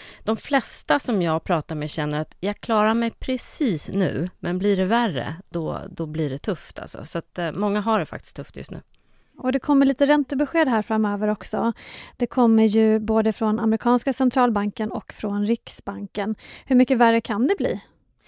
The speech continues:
Speaker 1: Eh, jag tror att det kommer bli värre innan det blir bättre, och alla banker har inte riktigt höjt efter förra ränteökningen heller. Men vi kan se inflationssiffrorna går ner, matpriserna har stannat upp, så att det kommer bli lite värre innan det blir bättre. Så att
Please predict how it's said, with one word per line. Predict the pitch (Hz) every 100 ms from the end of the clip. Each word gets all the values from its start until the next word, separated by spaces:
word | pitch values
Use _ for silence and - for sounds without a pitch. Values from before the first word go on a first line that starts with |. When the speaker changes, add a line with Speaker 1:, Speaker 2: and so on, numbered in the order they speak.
| - -
Speaker 1:
Eh, | - 185 185
jag | 208 247 -
tror | 254 269
att | 269
det |
kommer | 247 240 262
bli | 254
värre | 190 170 170
innan | 160 160 165
det |
blir | 170 165
bättre, | - - - 175
och | 196
alla | 202 202
banker | 240 220 190
har | 185
inte | 170
riktigt | 160 156 -
höjt | 175 170 -
efter | 165 175
förra | - - 196 151 151 214
ränteökningen | 254 190 - 117 - 143 - 147 151
heller. | 151 208 208 170 156 - - - -
Men | - 214 233 214 220
vi |
kan | 196 180
se | - 160 - - -
inflationssiffrorna | 139 131 139 151 143 - 160 - 170
går | 156 165
ner, | 165 165 170
matpriserna | 147 127 127 127 - 147 151 - 156
har | 156
stannat | - 160 156 -
upp, | 160 - -
så | 151
att | - - - -
det | -
kommer | - 226 226
bli | 208 208
lite | 233 254 233 269
värre | 208 160
innan | 156 156 160
det |
blir | 185 220
bättre. | 214 220 - -
Så | -
att | 190 -